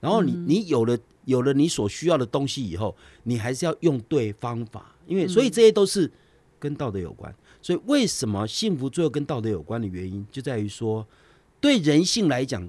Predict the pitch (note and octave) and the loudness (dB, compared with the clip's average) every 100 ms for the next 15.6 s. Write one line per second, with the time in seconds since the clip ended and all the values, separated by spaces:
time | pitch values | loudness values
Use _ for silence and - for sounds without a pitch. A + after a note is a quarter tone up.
0 | - F3+ F#3+ D#3 - - B2+ D3 D3+ B2 | -8 -4 -4 -4 -8 -4 -2 0 0 0
1 | A2+ G#2 D#2+ A#1 - _ _ _ - E3+ | 0 -2 -4 -12 -20 _ _ _ -12 -2
2 | B3+ G#3+ - - D#3+ F3 A3+ B3 F#3+ G3+ | 0 0 -4 -4 2 2 4 6 8 6
3 | G3 E3 E3+ A3+ - A#3 G2+ D#2 E2 - | 4 2 0 0 4 4 4 -6 -12 -16
4 | - _ _ _ - D3 F#3+ C3 G#2 B2 | -20 _ _ _ -4 -2 -2 -2 -2 -2
5 | A#2 - - C#3 A#2 A2 F2 - - F2+ | -4 -6 -10 -8 -6 -6 -8 -10 -12 -14
6 | D#2 - _ - F#3 F#3 A#2+ - A#2 C#3 | -14 -20 _ -4 -2 0 -4 -4 -4 -2
7 | C3 A#2+ A2 - F#2 F#2+ G2 _ _ _ | 0 -2 -6 -6 -6 -6 -10 _ _ _
8 | - C#3 C3 - B2 - _ - F#2 - | -4 -2 -2 -4 -6 -6 _ -16 -12 -8
9 | F#2+ D#2+ E2 - _ _ _ - C#3+ A2+ | -8 -8 -14 -16 _ _ _ -8 -6 -6
10 | F#2+ F#2 E2+ - - _ _ _ _ F#3+ | -6 -8 -8 -12 -20 _ _ _ _ -10
11 | F#3 E3 - - - - D#4+ D4+ C4 D#4+ | -10 -12 -16 -20 -20 -10 -6 -4 -4 -2
12 | C#4+ C4+ - B3+ A#3+ A3+ B3 A#3 A#3+ G#3 | 0 -2 -2 -4 -4 -4 -2 -2 -2 -4
13 | G3 - A3 F#3+ F#3 G3 E3 F#3+ F3 F3+ | -6 -6 -8 -6 -4 -4 -6 -8 -8 -8
14 | E3 D3+ F#3+ A3+ F#3 - F3 D3 - E3+ | -8 -8 -4 -4 -4 -6 -8 -8 -8 -8
15 | F3+ F#3+ F#3 F#3+ D3+ | -6 -8 -8 -8 -10